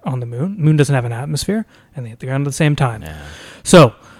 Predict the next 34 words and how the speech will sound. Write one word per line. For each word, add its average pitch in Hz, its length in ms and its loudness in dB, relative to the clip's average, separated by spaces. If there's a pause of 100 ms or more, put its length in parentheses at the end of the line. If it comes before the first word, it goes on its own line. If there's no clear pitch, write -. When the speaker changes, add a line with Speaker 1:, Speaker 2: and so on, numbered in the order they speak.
(140)
Speaker 1:
uh, 147 460 8
take 190 180 6
any 202 120 10
two 185 140 10
objects, 165 560 6
neglect 151 300 4
air 151 120 8
resistance, 143 800 4 (100)
uh, 139 280 0
they're 147 160 -2
gonna 151 120 2
hit 139 120 2
the 147 80 -12
ground 139 180 0
at 127 60 -10
the - 60 -20
same 131 200 -2
time. 113 300 -6 (720)
Why 175 180 4
do 180 60 4
they 147 80 2
hit 123 120 -2
the 143 60 -2
ground 123 200 -2
at 113 60 -12
the 123 80 -10
same 117 240 -8
time? 110 340 -10 (760)
Well, 147 540 0
we're 143 120 -2
taught, - 520 -6 (160)
or 131 180 -4
Newton 143 460 2 (260)
says, 139 500 0